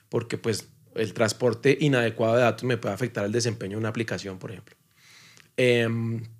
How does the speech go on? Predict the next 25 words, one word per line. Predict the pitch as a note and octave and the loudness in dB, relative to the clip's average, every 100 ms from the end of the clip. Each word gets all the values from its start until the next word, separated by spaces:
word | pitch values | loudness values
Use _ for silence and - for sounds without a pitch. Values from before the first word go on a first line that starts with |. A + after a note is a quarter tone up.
| _ _ _ _ _ - | _ _ _ _ _ 0
luego | D3 C#3+ C#3 E3 | 6 8 10 8
de, | F3 D#3+ D3 | 8 6 2
de | C3+ B2+ | 2 2
esos | B2+ C#3 | 0 2
perfiles | E3 C3+ B2+ B2+ | 4 4 0 2
que | C#3+ | 2
transportan | C3 A#2 A#2 A2+ C#3 | 2 2 0 2 4
los | B2+ | 4
datos | A2 C3 B2+ | 2 0 0
y | C#3 | 0
demás, | G#2+ G#2+ A2+ - - - _ | 0 -4 -6 -8 -20 -20 _
también | B2+ B2 A2+ | 0 0 0
tienen | C3+ C3+ | 0 0
que | C3+ | 2
decir | B2+ A#2 | 0 0
cómo | - A#2+ C3+ | 0 4 6
los | C#3 C3 | 6 4
transformo, | A#2 G#2 C3 B2+ B2 A2+ | 0 2 0 2 0 0
cuál | B2 | 2
es | A#2+ | 2
la | B2+ | 2
mejor | C3 A2+ | 0 -2
forma | G#2 B2+ A#2+ | -2 -2 2
de | B2 | 0
consumirlo. | B2+ A#2 G#2 A2 C3 B2 B2 | 0 -2 0 2 2 2 -2